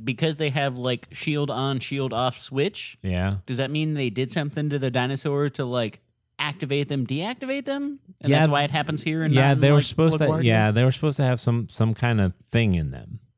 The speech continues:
Speaker 2: 'Cause they got them all to, like, go to the center at one point, too.
Speaker 1: Oh, that is true.
Speaker 2: They
Speaker 1: So
Speaker 2: got
Speaker 1: they do have some sort of, like,
Speaker 2: Yes.
Speaker 1: chip. They
Speaker 2: What
Speaker 1: never said it.
Speaker 2: <laughs> They,
Speaker 1: Uh,
Speaker 2: they have
Speaker 1: that's
Speaker 2: a
Speaker 1: why
Speaker 2: thing.
Speaker 1: it's so confused right
Speaker 2: No,
Speaker 1: now.
Speaker 2: it's for re-, 'cause reasons.
Speaker 1: I'm totally with you. If this was actually the, like, "Hey, dinosaurs and humans are on the same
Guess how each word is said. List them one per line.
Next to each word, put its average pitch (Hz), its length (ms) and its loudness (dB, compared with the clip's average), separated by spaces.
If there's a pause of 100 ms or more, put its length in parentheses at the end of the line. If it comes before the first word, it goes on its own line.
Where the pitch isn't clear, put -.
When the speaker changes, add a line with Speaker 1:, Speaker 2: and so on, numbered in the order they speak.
(120)
Speaker 2:
'Cause 110 220 0
they 135 160 4
got 151 220 2
them 156 180 0
all 135 160 0
to, 127 80 -4
like, 113 200 0
go 113 120 4
to 113 60 -2
the 98 120 0
center 151 460 0
at 147 80 -4
one 170 220 2
point, 180 380 0
too. 170 220 2
Speaker 1:
Oh, 190 140 4
that 226 160 -2
is 226 160 -6
true. 120 360 -4 (400)
Speaker 2:
They 123 80 0
Speaker 1:
So 135 60 4
Speaker 2:
got 139 80 4
Speaker 1:
they 185 80 2
do 214 120 -2
have 220 200 0
some 175 200 -2
sort 151 240 -2
of, 123 140 -2
like, 110 440 -6
Speaker 2:
Yes. 90 400 -4
Speaker 1:
chip. - 260 -2 (140)
They - 100 -2
Speaker 2:
What - 80 2
Speaker 1:
never 339 220 0
said 359 200 -4
it. - 180 -8
Speaker 2:
<laughs> - 40 -16
They, 139 140 6
Speaker 1:
Uh, 131 40 8 (300)
Speaker 2:
they 220 60 4
have 190 120 6
Speaker 1:
that's 180 80 2
Speaker 2:
a - 40 2
Speaker 1:
why 180 100 4
Speaker 2:
thing. 214 100 4
Speaker 1:
it's - 80 2
so 196 120 4
confused 175 340 0
right 170 100 4
Speaker 2:
No, 160 240 6
Speaker 1:
now. 117 60 2
Speaker 2:
it's 135 100 2
for 175 200 0
re-, 220 180 4
'cause 180 260 0
reasons. 156 600 2 (220)
Speaker 1:
I'm 147 220 -2
totally 165 240 0
with 151 220 0
you. 127 100 -4
If 113 180 -4
this 143 220 0
was 135 340 0
actually 139 440 -2
the, 127 200 -2
like, 113 420 -4
"Hey, 254 200 -4
dinosaurs 143 540 -2
and 151 80 4
humans 143 340 0
are 101 80 -2
on 135 140 0
the 139 80 0
same 170 560 -4